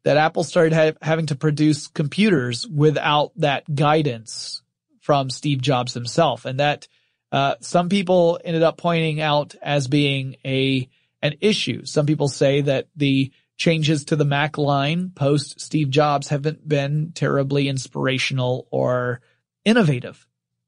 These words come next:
Others have said that it's been more frustrating as Apple has continued to change things up. Remember, in two thousand eight, they stopped making FireWire a standard on all Macintosh computers.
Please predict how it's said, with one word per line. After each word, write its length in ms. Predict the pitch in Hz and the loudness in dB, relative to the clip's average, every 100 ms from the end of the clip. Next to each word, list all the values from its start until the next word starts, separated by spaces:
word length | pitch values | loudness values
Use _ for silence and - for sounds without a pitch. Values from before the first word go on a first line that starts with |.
| _ _ _ _ - | _ _ _ _ -2
Others 320 | 160 180 175 | 2 4 4
have 140 | 170 | 2
said 240 | - 156 147 | 2 2 4
that 100 | 151 | 2
it's 120 | 143 | 0
been 160 | 147 143 | -2 0
more 200 | 139 131 | 0 0
frustrating 680 | 220 233 - 135 117 101 - | 2 0 0 -4 -4 -12 -10
as 300 | 131 131 120 - _ - | -4 -4 -6 -14 _ -2
Apple 360 | 151 147 147 | 0 2 2
has 260 | 139 139 127 | 2 0 -2
continued 640 | - 139 147 147 147 139 | -4 -2 -2 0 0 0
to 360 | - 139 135 131 _ _ _ _ _ | -2 0 0 -2 _ _ _ _ _
change 420 | - 202 196 - | 0 2 2 0
things 300 | - 170 147 | 0 0 2
up. 240 | 175 127 139 | 2 0 -2
Remember, 320 | 151 170 147 | 0 0 0
in 100 | 131 | 0
two 120 | 185 | 2
thousand 300 | 180 165 160 | 2 2 2
eight, 180 | 180 175 | 0 0
they 80 | 156 | -4
stopped 440 | - 160 151 - | 0 2 2 0
making 380 | 156 147 147 135 | -4 -2 -4 -2
FireWire 840 | 180 190 175 139 131 127 123 123 - _ _ _ | 0 2 2 2 0 -2 -2 -4 -8 _ _ _
a 460 | - 143 139 135 135 | -2 0 0 0 -4
standard 640 | - - 175 175 143 127 123 | -4 0 2 2 0 -2 -2
on 240 | 143 139 - | -4 -4 -4
all 560 | 147 143 139 135 131 - - | 0 2 2 0 -4 -10 -6
Macintosh 520 | 127 131 127 127 - | -4 -4 -2 -2 -2
computers. 760 | - 123 - 208 135 113 - | -6 -4 2 4 2 -2 -14